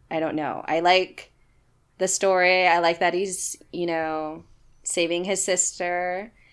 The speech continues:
And I like all the characters that you interact with and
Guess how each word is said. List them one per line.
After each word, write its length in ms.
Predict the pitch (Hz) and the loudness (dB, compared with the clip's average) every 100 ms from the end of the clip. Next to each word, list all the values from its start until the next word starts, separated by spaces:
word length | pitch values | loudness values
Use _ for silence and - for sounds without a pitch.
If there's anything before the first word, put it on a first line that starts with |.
| _ _ | _ _
And 800 | - 165 165 160 160 160 156 156 - - - | -4 -2 0 0 -2 -4 -6 -6 -6 -8 -6
I 560 | 165 160 156 156 156 151 | -4 -2 0 -2 -4 -4
like 260 | 156 156 156 | 0 0 2
all 80 | 165 | 0
the 80 | 160 | -2
characters 640 | - 156 156 - 165 165 | -2 -2 -2 -4 -6 -2
that 140 | 160 165 | -4 -4
you 100 | 160 | -6
interact 520 | 160 156 156 160 - | -4 -4 -4 -6 -6
with 360 | 160 160 165 165 _ - - | -4 -2 -4 -8 _ -20 -10
and 520 | 156 151 151 147 | -6 -6 -6 -8